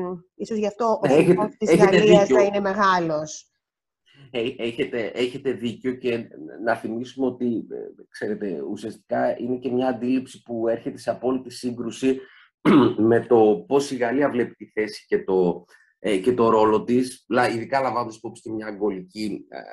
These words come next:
Speaker 2: ε, παράδοση. Και να θυμίσουμε βέβαια ότι η Γαλλία οδεύει σε, ε, σε εκλογές προεδρικές την, ε,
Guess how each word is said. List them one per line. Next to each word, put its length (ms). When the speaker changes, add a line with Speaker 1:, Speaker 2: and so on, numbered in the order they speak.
Speaker 2:
ε, 40
παράδοση. 600
Και 100
να 120
θυμίσουμε 440
βέβαια 200
ότι 180
η 40
Γαλλία 340
οδεύει 320
σε, 180
ε, 340
σε 140
εκλογές 500
προεδρικές 640
την, 280
ε, 260